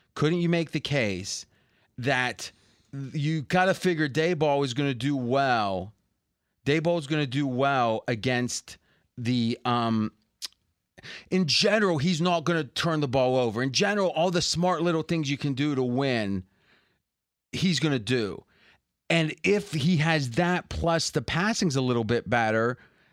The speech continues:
then isn't that a buy sign for the Giants? Meaning they didn't do what they typically do,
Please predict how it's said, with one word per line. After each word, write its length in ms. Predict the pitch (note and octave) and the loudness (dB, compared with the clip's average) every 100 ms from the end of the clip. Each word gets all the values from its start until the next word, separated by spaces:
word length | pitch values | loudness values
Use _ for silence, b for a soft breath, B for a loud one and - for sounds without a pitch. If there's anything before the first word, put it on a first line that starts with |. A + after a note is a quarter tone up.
| b | b
then 120 | D#3 | 0
isn't 280 | D#3 F3 F3 | 2 2 2
that 200 | D#3+ D#3+ | 2 0
a 80 | B2 | 0
buy 280 | C3 F3 G3 | 0 2 0
sign 300 | - A#2+ G#2+ | 2 0 0
for 120 | A2+ | -4
the 80 | G2+ | -4
Giants? 420 | A2 F#2+ D2+ - | -2 -2 -4 -2
Meaning 260 | E3+ D#3+ C#3 B B | 0 0 -4 B B
they 160 | C#3 D#3 | -4 -4
didn't 360 | A#2+ F3 A#3+ E3+ | 0 0 0 0
do 120 | G3+ | 0
what 140 | F#3+ | 2
they 100 | F3 | 0
typically 460 | - E3+ C3 A#2+ A2 | 0 -2 0 -2 -4
do, 300 | F#2 E2+ | -4 -8